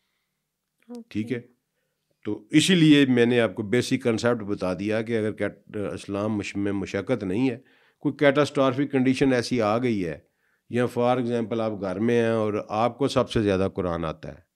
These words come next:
Speaker 2: हम्म।
Speaker 1: ठीक है ना, तो दूसरे जो दो तीन अफराद आपके उनको नहीं आता, तो करवा लें तो कोई, कोई हर्ज नहीं है। बहुत सारा इस पे ऑब्जेक्शन उठेगा, मैं पहले आपको बता रहा हूँ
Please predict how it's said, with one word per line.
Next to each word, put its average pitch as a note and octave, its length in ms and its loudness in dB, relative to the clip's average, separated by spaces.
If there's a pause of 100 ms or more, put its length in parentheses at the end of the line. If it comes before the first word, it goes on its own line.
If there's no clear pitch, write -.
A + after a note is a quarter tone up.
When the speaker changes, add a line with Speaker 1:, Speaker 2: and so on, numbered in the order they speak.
(300)
Speaker 2:
हम्म। A3+ 260 -18 (480)
Speaker 1:
ठीक G2+ 200 -2
है G#2 80 2
ना, G2 180 -2
तो G#2 160 -10
दूसरे G#2+ 340 -2
जो A#2 140 -2 (180)
दो G#2+ 180 -2
तीन A2+ 220 0
अफराद G2 400 -2
आपके G#2 260 -2
उनको G#2+ 180 -2
नहीं A#2 320 6
आता, E2 280 0 (640)
तो B2 120 -10 (120)
करवा G#2+ 380 0
लें C3 220 4
तो C3 120 -2
कोई, B2 200 -4 (480)
कोई B2+ 180 2
हर्ज G#2+ 300 -2
नहीं E2+ 380 -2
है। - 100 -16 (560)
बहुत C3 220 4
सारा C#3 380 8
इस B2+ 120 -2
पे C3 140 2
ऑब्जेक्शन A2 440 0
उठेगा, G#2 360 -6 (880)
मैं F2+ 280 -8
पहले B2+ 220 2
आपको A2+ 240 0
बता F2+ 200 -8
रहा C#2 140 -14
हूँ B1 120 -20